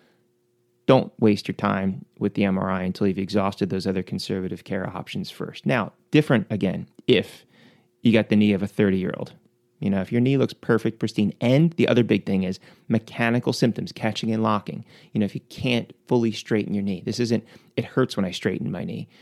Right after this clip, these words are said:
This is, "You can't straighten it or you can't bend it." It's what we call locked. It won't move in a certain direction. That is usually the gummy meniscus being flipped upside down and backwards. And those people do great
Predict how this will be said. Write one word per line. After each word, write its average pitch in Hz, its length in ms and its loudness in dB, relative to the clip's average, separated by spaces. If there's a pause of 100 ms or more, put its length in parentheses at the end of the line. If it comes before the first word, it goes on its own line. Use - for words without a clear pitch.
(200)
This 123 120 -2
is, 117 200 0
"You 113 160 2
can't 113 420 -2
straighten 101 400 -2
it 90 100 -8
or 98 60 -2
you 107 160 0
can't 104 260 -4
bend 92 200 -6
it." - 80 -10
It's - 160 -8
what - 100 -2
we 101 60 -2
call 101 260 -6
locked. 104 320 -4
It - 80 0
won't 110 240 0
move 107 300 4
in 104 80 0
a 101 40 0
certain 110 260 -4
direction. 104 440 -4 (460)
That 117 180 4
is 117 140 2
usually 107 400 4
the 98 180 -4 (460)
gummy 113 340 6
meniscus 104 500 2
being 95 280 2
flipped - 320 0
upside 101 260 -2
down 92 140 -4
and 92 120 -6
backwards. 123 480 -4
And 101 200 2
those 160 240 6
people 117 300 0
do 101 120 2
great 101 560 0